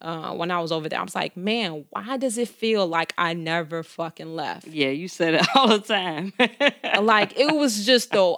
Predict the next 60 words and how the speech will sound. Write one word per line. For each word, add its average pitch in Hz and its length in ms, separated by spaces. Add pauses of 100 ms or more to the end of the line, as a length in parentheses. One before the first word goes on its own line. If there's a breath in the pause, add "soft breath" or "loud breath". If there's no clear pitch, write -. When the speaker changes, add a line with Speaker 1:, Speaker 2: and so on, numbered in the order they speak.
Speaker 1:
oddest 247 520
feeling. 233 500
<laughs> - 40
I 196 460
remember, 277 240
like, 254 220
just 220 160
looking 240 180
like, 170 280
"T-, - 200 (100)
bitch, 214 220
what's 359 100
wrong 392 140
with - 160
you?" 202 160
<laughs> - 880
Speaker 2:
<laughs> - 20
Speaker 1:
I'm 277 280
like, 247 260 (100)
it 220 140 (160)
felt 254 220
like 226 360
I 202 140
didn't 214 300
go 233 180
home. 185 340
It 190 60
felt 190 160
like 180 140
the 175 60
life 196 340
that 202 100
I 190 80
had 185 480
within 175 300
that 180 220
five-year 196 520
span 190 720
didn't 180 220
Speaker 2:
Didn't 165 160
Speaker 1:
happen, 165 340
Speaker 2:
happen. 170 220
Speaker 1:
and 175 100
Speaker 2:
Yeah. 175 60
Speaker 1:
I 175 80
never 170 340
came 170 380
home. 147 340
And 165 120
I 170 140
just 175 240
been 175 180
here 175 360
because 175 300
everything, 180 460
the - 140
air 247 220
was 233 220
the 208 100
same. 180 540